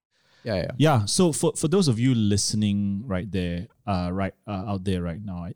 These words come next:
Speaker 2: I, I guess covid nineteen and the times we live in are very, very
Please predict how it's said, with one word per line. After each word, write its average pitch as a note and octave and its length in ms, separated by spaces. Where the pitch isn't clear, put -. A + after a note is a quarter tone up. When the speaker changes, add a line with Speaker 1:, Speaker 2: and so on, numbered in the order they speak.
Speaker 2:
I, G#2+ 160
I A2 100
guess C#3+ 520
covid C#3 460
nineteen G2+ 680
and G2+ 160
the F#2+ 80
times G#2+ 480
we F2 100
live F2+ 280
in E2+ 280
are F2 400
very, G#2+ 280
very F#2+ 280